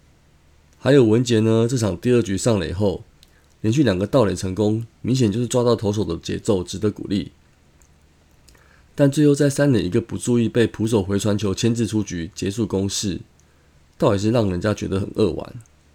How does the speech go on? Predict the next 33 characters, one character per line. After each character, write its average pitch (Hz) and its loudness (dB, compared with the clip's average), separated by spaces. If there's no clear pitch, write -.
总 98 -4
之 127 -8
这 135 -2
些 135 2
细 135 -2
节 87 -8
呢， 92 -4
就 123 -2
请 101 -2
球 98 -2
员 98 0
们 92 -2
去 110 -6
吸 107 0
收， 104 0
之 127 -2
后 123 4
持 - -6
续 110 -4
有 90 0
好 95 -6
表 92 -6
现 107 0
咯。 104 2
好， 98 -6
最 139 2
后 151 6
总 90 -6
结 95 -2
一 104 0
下 104 -2
表 - -10
现。 - -2